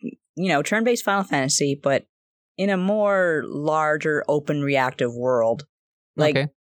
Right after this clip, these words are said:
Speaker 1: maybe something like Final Fantasy fifteen in that vein, except, number one, you have turn-based battles. Number two, the open world is actually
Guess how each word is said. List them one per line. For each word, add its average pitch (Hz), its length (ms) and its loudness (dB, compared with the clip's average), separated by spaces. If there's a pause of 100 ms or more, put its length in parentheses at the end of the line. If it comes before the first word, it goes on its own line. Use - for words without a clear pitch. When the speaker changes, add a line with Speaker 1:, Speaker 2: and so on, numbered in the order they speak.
Speaker 1:
maybe 175 300 2
something 147 460 0
like 131 300 0 (500)
Final 143 240 0
Fantasy 139 300 -2
fifteen 139 400 -2
in 127 60 -2
that 127 180 0
vein, 135 260 0
except, 127 460 0
number 135 240 0
one, 131 180 2
you 131 80 -2
have 127 120 -2
turn-based 127 500 -2 (140)
battles. 127 440 0 (400)
Number 160 220 0
two, 156 180 0
the 143 100 0
open 143 240 0
world 143 220 2
is 127 100 -4
actually 127 440 0